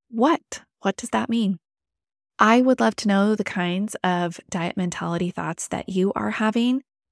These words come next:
If you would be interested in sharing those with me, I'd love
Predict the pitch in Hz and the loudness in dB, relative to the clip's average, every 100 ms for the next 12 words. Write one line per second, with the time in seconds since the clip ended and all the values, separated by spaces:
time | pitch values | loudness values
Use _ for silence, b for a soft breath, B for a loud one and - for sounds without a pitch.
0 | _ _ 202 208 214 233 240 226 226 - | _ _ -2 2 2 2 2 2 2 2
1 | 214 208 220 - 214 208 196 180 180 175 | -2 -2 -4 -2 0 0 0 -2 -2 -2
2 | 185 190 196 190 190 - 196 202 202 - | 0 2 0 0 -2 0 0 2 0 0
3 | 180 180 175 175 180 | 0 0 -2 -2 -2